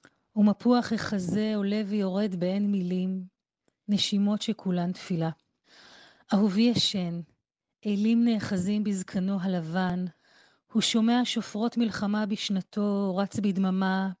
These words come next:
אינו מספר על הקרבות, מבט המוות, איננו נוגעים. מי שידע אהבה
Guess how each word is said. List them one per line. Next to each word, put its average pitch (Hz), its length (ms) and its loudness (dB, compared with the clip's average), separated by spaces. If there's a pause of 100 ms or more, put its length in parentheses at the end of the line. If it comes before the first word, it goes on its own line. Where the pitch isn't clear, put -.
(540)
אינו 220 260 4
מספר 226 460 0
על 208 100 0
הקרבות, 190 840 -4
מבט 196 400 0
המוות, 185 600 0 (540)
איננו 196 340 4
נוגעים. 175 500 -2 (800)
מי 233 140 8
שידע 220 640 0
אהבה 190 460 -2